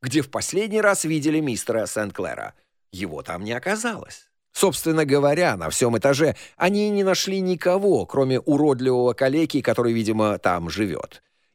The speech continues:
И он, и Ласкар упрямо клялись, что в комнату с окном на улицу весь день никто не заходил. Они так твёрдо стояли на своём,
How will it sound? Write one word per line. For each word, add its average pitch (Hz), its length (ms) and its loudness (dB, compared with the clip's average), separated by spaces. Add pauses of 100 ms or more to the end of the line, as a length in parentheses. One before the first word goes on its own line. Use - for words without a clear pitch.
И 226 80 4
он, 214 320 4
и - 20 0
Ласкар 156 480 0
упрямо 120 640 0
клялись, 220 480 -2
что - 220 0
в - 100 -8
комнату 139 400 -2
с - 80 -2
окном 127 300 -2
на 113 100 0
улицу 160 400 0
весь 110 240 -2
день 92 240 -4
никто 113 380 -2
не 92 120 -4
заходил. 147 540 -2 (480)
Они 127 200 2
так 135 180 0
твёрдо 151 460 0
стояли 117 460 -2
на 120 80 -4
своём, 165 440 0